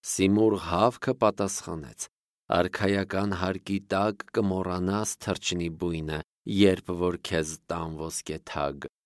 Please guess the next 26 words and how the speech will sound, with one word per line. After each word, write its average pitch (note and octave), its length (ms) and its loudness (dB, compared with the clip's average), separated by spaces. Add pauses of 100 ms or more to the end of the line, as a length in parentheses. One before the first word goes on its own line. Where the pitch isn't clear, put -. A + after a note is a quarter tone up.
(340)
Չարությունից B2+ 840 2
չէ, C#3 320 2 (400)
որ G#2 160 8
հիմա F#2 280 2
քո F#2 200 2
հոր F#2 220 4
մոտ F2+ 320 0
եմ D#2+ 140 -6
տանում E2 500 -6
քեզ, D2+ 340 -4 (580)
երբ G2+ 380 4
փառավոր F#2 600 -4
կյանք C#3+ 400 0
ունենաս, F2+ 560 -2 (560)
կուրախանամ G2+ 680 2
նաև G2 480 -2
ես»։ G2 340 0 (1600)
Քեզնից A2+ 400 6
ընդմիշտ A#2 600 2
անջատվելը A2 760 4
դժվար F#2+ 520 2
է A#2+ 80 -2
շատ F#2 300 0
ինձ D#2 240 -8
համար, D2 380 -8 (340)
բայց E3+ 180 2